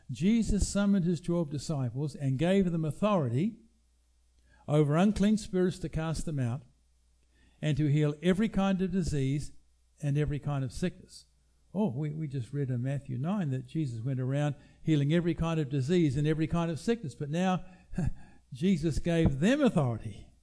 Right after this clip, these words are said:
to do the same. Uh, Matthew ten, verse five.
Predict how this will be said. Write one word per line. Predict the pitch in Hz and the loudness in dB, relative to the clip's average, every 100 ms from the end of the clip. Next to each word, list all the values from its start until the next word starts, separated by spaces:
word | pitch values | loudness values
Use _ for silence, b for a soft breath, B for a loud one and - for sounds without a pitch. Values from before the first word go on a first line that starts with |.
| _ _ _ _ - | _ _ _ _ -2
to | 160 | 4
do | 196 | 6
the | 196 | 4
same. | - 226 247 156 - - _ _ _ _ _ _ _ _ _ _ _ _ _ _ _ _ _ _ b b | 0 2 2 2 -2 -20 _ _ _ _ _ _ _ _ _ _ _ _ _ _ _ _ _ _ b b
Uh, | 143 143 | -6 -2
Matthew | 151 165 175 175 | 0 0 0 2
ten, | 202 214 190 | 4 4 4
verse | 196 196 | 4 2
five. | - 220 208 143 | -2 -2 0 0